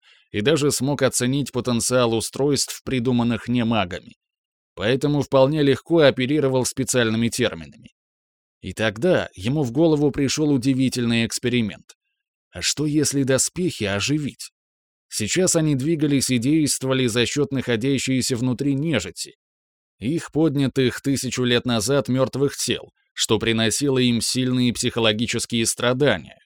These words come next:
как бы удивительно это ни звучало для, по сути, простого носителя памяти.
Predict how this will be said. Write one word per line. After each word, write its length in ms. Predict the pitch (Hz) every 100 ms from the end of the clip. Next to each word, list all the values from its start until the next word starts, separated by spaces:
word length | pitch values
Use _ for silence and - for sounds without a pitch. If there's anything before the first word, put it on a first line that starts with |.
| _
как 200 | - 127
бы 140 | 107 120
удивительно 680 | 113 117 131 120 120 117 117
это 140 | 110
ни 120 | 110 110
звучало 680 | 107 110 - 165 143 101 90 - _
для, 260 | 101 117 147
по 180 | 127 117
сути, 420 | - 143 - 135
простого 580 | - 131 - 135 127 131
носителя 560 | 123 - 113 107 110
памяти. 540 | 110 117 85 71 -